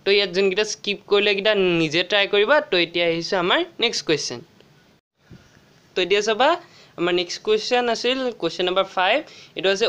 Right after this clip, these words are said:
উৎপাদক বিশ্লেষণ কৰা। আ, তো ই-, ইয়াত তোমালোকৰ দু-, দু-, দুটা কুৱেশ্যন আছে, তো এই মই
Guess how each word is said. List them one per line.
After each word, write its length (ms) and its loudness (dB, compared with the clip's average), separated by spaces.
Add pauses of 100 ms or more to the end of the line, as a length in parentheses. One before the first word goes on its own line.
উৎপাদক 480 -2
বিশ্লেষণ 560 -4
কৰা। 240 2
আ, 680 -8
তো 240 -2
ই-, 360 0
ইয়াত 340 -2
তোমালোকৰ 480 0 (160)
দু-, 260 -4
দু-, 240 0
দুটা 280 0
কুৱেশ্যন 320 -4
আছে, 180 0
তো 180 -2
এই 140 4
মই 180 0